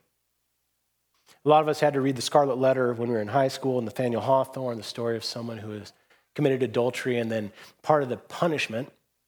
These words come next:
is you have to walk around with a big scarlet letter, a big A on your clothes and say, "I'm an adulterer."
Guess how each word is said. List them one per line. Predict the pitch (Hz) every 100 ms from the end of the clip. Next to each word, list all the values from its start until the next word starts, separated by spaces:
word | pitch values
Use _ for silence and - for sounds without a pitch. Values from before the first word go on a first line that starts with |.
| _ _ _ -
is | 131
you | 147
have | 143
to |
walk | 139 135 135
around | 135 135 127
with | -
a |
big | 127 131
scarlet | - - 135 123 113 -
letter, | 123 117 98
a |
big | 95 147 120 -
A | 117 101 90 - _ _ _ _ _ -
on | 139
your | 123
clothes | 135 107
and |
say, | - 110
"I'm | 120 135
an | 127
adulterer." | 101 - 85 - -